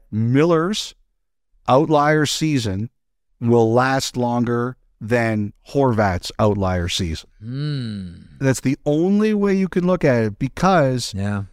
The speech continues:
Speaker 1: they got Miller's deal done quickly when they couldn't sign Horvat. And the A A V that Miller got was,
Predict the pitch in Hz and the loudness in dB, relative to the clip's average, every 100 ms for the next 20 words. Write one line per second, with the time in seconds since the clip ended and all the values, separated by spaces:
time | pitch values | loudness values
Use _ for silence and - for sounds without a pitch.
0 | - 135 151 185 196 170 180 180 165 - | -2 0 4 4 4 2 0 0 0 0
1 | 175 170 165 165 160 - - 190 190 147 | 0 2 0 0 -2 -6 -6 -2 -2 0
2 | 135 127 123 123 - 156 165 - 165 160 | 0 0 -2 -2 2 2 2 0 0 2
3 | 151 165 175 127 104 101 104 _ _ _ | 2 4 2 2 -2 -4 -8 _ _ _
4 | _ _ 123 120 120 117 - _ 117 131 | _ _ 2 2 2 0 -4 _ -2 0
5 | 135 156 175 185 185 160 185 175 156 127 | 2 2 2 0 -2 0 0 2 0 0
6 | 131 123 139 156 147 143 180 160 110 107 | 0 2 2 2 0 2 4 4 2 -4
7 | - _ _ _ _ _ 113 117 | -10 _ _ _ _ _ 0 0